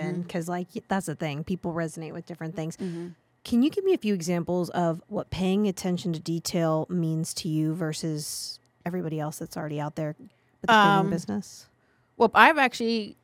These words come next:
Speaker 1: came behind different cleaners
Speaker 2: Mm-hmm.
Speaker 1: and cleaned, and I just go, you know, I, I tell my clients, "Ooh, I'm, I'm blunt." I'm like, "Ooh, you pay for that?" I'm like, "Oops, sorry, I said it out loud." Like, you know, I try to, like, "Oops,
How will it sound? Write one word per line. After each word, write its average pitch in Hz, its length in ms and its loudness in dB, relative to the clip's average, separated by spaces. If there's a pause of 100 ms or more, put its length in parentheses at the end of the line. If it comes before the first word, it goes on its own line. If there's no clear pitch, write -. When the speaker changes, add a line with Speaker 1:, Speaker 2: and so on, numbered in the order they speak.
(120)
Speaker 1:
came 208 240 -2
behind 185 320 -2
different 175 380 -4
cleaners 175 440 -8
Speaker 2:
Mm-hmm. 175 360 0 (160)
Speaker 1:
and 165 120 -2
cleaned, 175 480 -6
and 165 200 -4
I 165 140 -4
just 160 200 -6
go, 165 400 -8 (160)
you 208 140 -2
know, 170 80 -2
I, 170 260 -6
I 180 140 -4
tell 175 160 -6
my 170 100 -4
clients, 175 420 -8
"Ooh, 220 180 -4
I'm, 180 220 -6
I'm 175 220 -8
blunt." 196 260 -6
I'm 175 200 -6
like, 170 100 -4
"Ooh, 311 160 -4
you 277 140 -4
pay 359 180 0
for 370 120 -4
that?" 392 160 2
I'm 294 60 2
like, 285 160 2
"Oops, 640 220 4
sorry, 453 300 2
I 359 160 0
said 415 140 0
it 415 40 -2
out 403 180 2
loud." 427 300 6 (320)
Like, 320 220 6
you 403 80 2
know, 403 80 10
I 440 260 10
try 392 200 6
to, 339 100 -4
like, 339 200 4
"Oops, 554 280 6